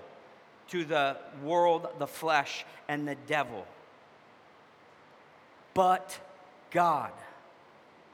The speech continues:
This is the first part of verse number four. It's the greatest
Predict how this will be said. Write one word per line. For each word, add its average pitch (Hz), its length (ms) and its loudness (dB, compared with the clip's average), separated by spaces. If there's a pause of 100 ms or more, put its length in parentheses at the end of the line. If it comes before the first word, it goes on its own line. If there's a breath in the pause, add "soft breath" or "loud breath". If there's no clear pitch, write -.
(580)
This 147 180 -6
is 143 100 -8
the 151 80 -4
first 151 340 -8
part 151 220 0
of 120 140 2 (280)
verse 143 300 -6
number 139 180 -6
four. 120 380 -8 (1700)
It's - 100 -16
the 147 100 -4
greatest 147 640 -4